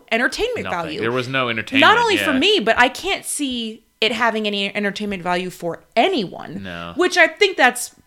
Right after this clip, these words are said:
Speaker 1: reflected in the fact that it didn't do well at the box office. It did get bad reviews.
Speaker 2: Right.
Speaker 1: Nobody remembers it, et cetera. But I'm just, I was sort of baffled while watching it. Like, why did they even bother with
Speaker 2: Yeah,
Speaker 1: some of
Speaker 2: totally.
Speaker 1: these scenes?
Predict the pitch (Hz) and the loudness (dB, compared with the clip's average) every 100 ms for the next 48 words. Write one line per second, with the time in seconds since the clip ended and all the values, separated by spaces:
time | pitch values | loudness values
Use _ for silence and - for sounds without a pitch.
0 | - 208 202 294 302 247 214 190 196 180 | -2 -2 0 0 0 0 -4 -4 -4 -4
1 | 175 165 196 180 170 226 262 240 226 214 | -6 -8 -8 -8 -6 -4 2 2 2 0
2 | 190 180 - 175 175 170 175 165 269 233 | -4 -4 -6 -6 -6 -10 -12 -6 -4 -2
3 | 233 220 196 190 160 165 165 170 208 262 | -4 -2 -2 -2 -8 -6 -6 -2 0 0
4 | 294 294 254 208 196 185 175 180 - - | 0 -2 -2 -2 -4 -4 -4 -6 -6 -8
5 | - 208 165 123 156 - 220 196 - - | -2 -2 -2 -4 -8 0 2 2 0 -10
6 | - - - 330 311 - - _ _ - | -20 -10 0 2 0 -6 -14 _ _ 2
7 | 240 294 302 - 285 359 349 185 196 196 | 4 6 4 -2 -4 -2 -2 -2 0 2
8 | 311 254 196 185 175 170 240 240 180 - | 2 0 2 0 2 0 0 -4 -8 -6
9 | 175 - 165 180 185 403 440 302 247 240 | -6 -8 -6 -2 2 4 2 2 -2 -2
10 | - 208 196 202 185 175 165 _ - 151 | -4 -6 -4 -6 -6 -6 -8 _ -4 -4
11 | 160 165 156 - _ _ _ 196 196 185 | -4 -8 -12 -16 _ _ _ 0 0 0
12 | - 240 214 180 185 190 - 175 170 175 | -2 2 2 0 -2 -4 -6 -6 -8 -8